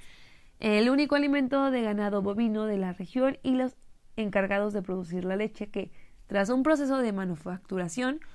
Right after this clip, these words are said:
fue convertida en polvo y vendida a las autoridades mexicanas.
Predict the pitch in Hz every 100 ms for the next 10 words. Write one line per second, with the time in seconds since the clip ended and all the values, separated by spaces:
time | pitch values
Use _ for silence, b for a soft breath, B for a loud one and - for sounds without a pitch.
0 | b b - 285 294 339 311 233 - 247
1 | 240 214 - 277 269 233 226 - - 240
2 | 247 233 247 240 247 233 214 208 196 190
3 | 190 185 185 - - - - -